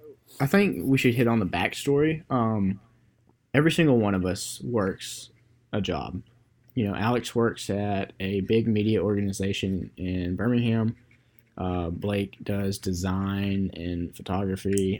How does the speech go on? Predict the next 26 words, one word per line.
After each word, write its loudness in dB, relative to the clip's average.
I -2
do -2
photography, 0
and -2
I -2
also -4
work -4
at 0
a 0
news 0
station -4
here -8
in -6
Columbus. -4
And 0
we 2
all 2
work, -6
like, -6
probably 0
forty 0
plus -6
hours -4
a -4
week. -6
And -2